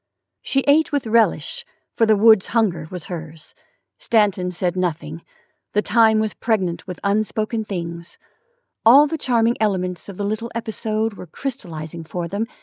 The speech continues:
and instinctively, Barbara felt that in a few moments she would be compelled to read their meaning. At last the man said, without stirring,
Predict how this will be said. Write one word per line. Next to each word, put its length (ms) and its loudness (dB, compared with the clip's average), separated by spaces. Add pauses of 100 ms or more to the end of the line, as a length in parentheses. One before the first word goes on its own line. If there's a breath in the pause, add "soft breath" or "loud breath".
(340 soft breath)
and 160 0
instinctively, 800 -2 (360 soft breath)
Barbara 340 4
felt 380 0
that 100 -2
in 140 0
a 160 -8
few 100 0
moments 720 -2
she 180 -8
would 140 -6
be 100 -6
compelled 540 -6
to 160 -8
read 280 -2
their 140 -4
meaning. 560 0 (1500)
At 160 -2
last 340 2
the 160 -2
man 140 0
said, 300 -2
without 400 2
stirring, 580 -4